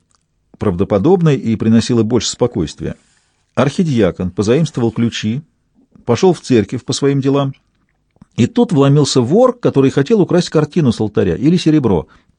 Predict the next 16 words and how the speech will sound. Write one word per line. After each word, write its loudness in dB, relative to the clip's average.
Архидиакон 0
его 0
спугнул, 0
и 2
вор 2
в -12
страхе 0
нанес 0
удар. -2
Пилбимы 2
молча 2
приняли 2
такое 0
объяснение -2
как -6
разумное 0